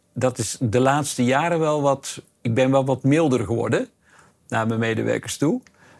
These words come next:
Ik denk wel dat ik heel goed kan luisteren en communicatie, die, dat is, dat zit echt wel helemaal goed bij mij. En ik denk dat ik ook wel mensen kan meenemen in, eh, motivatie en enthousiasme.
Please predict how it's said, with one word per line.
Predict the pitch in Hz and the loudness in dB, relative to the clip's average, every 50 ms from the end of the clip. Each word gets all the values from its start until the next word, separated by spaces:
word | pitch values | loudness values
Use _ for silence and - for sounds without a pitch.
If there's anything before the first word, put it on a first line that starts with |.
| _ _ _ _ | _ _ _ _
Ik | - 113 107 104 | -4 -2 -2 0
denk | 117 113 98 92 | -2 -2 -2 0
wel | 110 107 113 127 131 123 | 0 0 2 2 2 0
dat | 143 135 | 0 -2
ik | 135 113 | -2 -4
heel | - 117 135 147 151 123 | -4 -4 -2 -2 -2 -2
goed | 139 127 - | -2 -4 -4
kan | - 123 117 | -4 -2 -2
luisteren | 117 117 117 113 - - 110 113 | 0 0 0 -2 -4 -6 -8 -8
en | 107 | -8
communicatie, | - 117 110 110 107 104 - 127 143 160 160 - - 143 | -6 -6 -4 -4 -4 -4 -4 -4 -4 -4 -4 -6 -6 -6
die, | 127 135 127 123 123 | -4 -2 -2 -4 -4
dat | 123 120 117 117 - - | -4 -4 -6 -6 -6 -10
is, | 110 - - | -14 -14 -10
dat | - - - | -10 -10 -6
zit | - - 120 - | -6 -6 -6 -4
echt | 110 104 - - | -6 -10 -8 -8
wel | 120 113 | -6 -6
helemaal | 107 110 107 110 104 | -4 -4 -6 -6 -6
goed | - 117 107 | -6 -6 -6
bij | 104 107 | -6 -6
mij. | 101 98 113 110 123 131 120 | -8 -8 -6 -6 -4 -6 -6
En | 101 | -6
ik | 123 - - - 117 117 | -8 -10 -12 -10 -10 -8
denk | 107 110 101 95 | -8 -8 -8 -8
dat | - 107 | -8 -10
ik | 95 107 | -10 -12
ook | 107 - | -8 -6
wel | 117 113 | -4 -2
mensen | 113 117 117 107 - - | -2 -2 -4 -4 -6 -8
kan | - 117 110 107 110 104 101 - - - | -6 -6 -6 -6 -6 -8 -8 -12 -12 -10
meenemen | 117 110 113 113 113 113 113 107 107 107 107 107 - - | -8 -6 -4 -4 -2 -2 -4 -4 -4 -6 -8 -8 -8 -8
in, | 117 107 | -8 -8
eh, | 107 107 101 | -8 -8 -6
motivatie | 98 107 113 113 101 - 107 90 - 104 98 95 - - 101 | -6 -4 -4 -4 -4 -6 -6 -4 -4 -4 -4 -6 -8 -10 -10
en | 98 98 | -10 -10
enthousiasme. | 98 - - 92 92 101 104 - - 117 | -10 -10 -10 -10 -10 -10 -10 -10 -12 -16